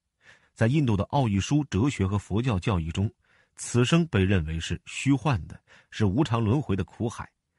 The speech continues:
彼岸才是永恒的极乐世界。那么这种将现实世界与理念世界一分为二的现象，余英时称之为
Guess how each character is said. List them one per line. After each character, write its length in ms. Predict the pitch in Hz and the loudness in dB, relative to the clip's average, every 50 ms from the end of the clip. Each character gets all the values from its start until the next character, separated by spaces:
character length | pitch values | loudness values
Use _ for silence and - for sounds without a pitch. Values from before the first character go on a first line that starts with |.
| _ _ _ _ _ | _ _ _ _ _
彼 200 | - 104 95 92 | 0 0 0 0
岸 260 | - 165 202 147 - - | 0 -2 -2 -2 -4 -6
才 180 | - - 82 | -10 -8 -8
是 140 | 80 - 85 | -6 -4 -6
永 180 | 80 78 65 - | -6 -6 -8 -12
恒 180 | - - 85 | -12 -10 -10
的 80 | 80 80 | -8 -10
极 160 | - - - | -10 -10 -10
乐 140 | 80 82 78 | -8 -8 -8
世 160 | - - 80 | -8 -10 -12
界。 180 | - - - _ _ _ _ _ _ _ _ _ _ _ _ _ _ | -14 -14 -16 _ _ _ _ _ _ _ _ _ _ _ _ _ _
那 80 | - 98 | -2 0
么 100 | 98 101 | 0 2
这 160 | 90 120 107 | 2 2 0
种 160 | 87 80 80 | 0 -2 -2
将 180 | 82 101 101 101 | 0 2 2 2
现 240 | - - - 143 104 | 2 2 2 2 2
实 160 | 87 - 90 | 0 -2 -4
世 200 | 87 - 101 92 | -4 -2 -2 -2
界 200 | 87 101 90 - _ - - _ | 0 0 0 -2 _ -16 -20 _
与 160 | - 95 98 120 | -2 0 2 2
理 220 | 123 101 85 80 | 2 2 0 0
念 180 | 90 120 117 110 | -2 -2 -2 -2
世 160 | - - 107 | -4 -4 -2
界 180 | 92 101 90 - _ | 0 -2 -2 -2 _
一 160 | - 151 147 | 0 0 0
分 220 | - - - 131 | 0 0 -2 -2
为 100 | 101 101 | 0 0
二 160 | 151 196 180 | 0 0 0
的 60 | 95 85 | -2 -4
现 200 | - - 76 - | -6 -10 -12 -12
象， 160 | - - - _ _ _ _ _ _ _ _ _ _ _ _ | -12 -14 -14 _ _ _ _ _ _ _ _ _ _ _ _
余 160 | - 98 131 | -2 2 2
英 160 | 160 196 196 190 | 4 4 2 0
时 200 | - - 95 - _ - | -4 -4 -4 -6 _ -8
称 200 | - - 87 82 | -6 -4 -4 -2
之 140 | 78 85 | -2 -4
为 200 | 80 64 71 78 | -6 -6 -6 -8